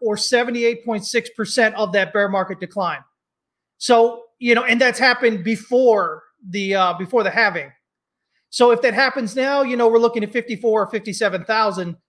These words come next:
before the halving. Now, you know, of course, being, you know, a professional speculator, you know, you can't say, "Okay, well, it's guaranteed to happen again." But you look and you go, "Okay, well, it's happened every time up to now." So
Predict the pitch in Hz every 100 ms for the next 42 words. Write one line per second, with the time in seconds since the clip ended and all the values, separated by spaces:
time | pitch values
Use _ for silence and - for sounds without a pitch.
0 | _ - 202 240 214 170 196 165 147 -
1 | _ 254 269 269 269 262 269 226 208 269
2 | 208 190 240 220 214 190 160 156 _ _
3 | _ _ _ - 185 254 240 190 - 214
4 | 196 180 202 190 196 196 190 _ _ _
5 | _ - - - 240 262 240 294 269 269
6 | 240 240 233 226 214 233 240 233 240 185
7 | 214 208 190 170 240 254 180 165 - _
8 | 175 - 247 214 185 - _ _ _ -
9 | 220 233 254 247 226 214 240 240 220 202
10 | 220 214 208 - - - 262 - 240 240
11 | 247 247 240 247 240 240 214 226 220 196
12 | 220 208 185 - 208 196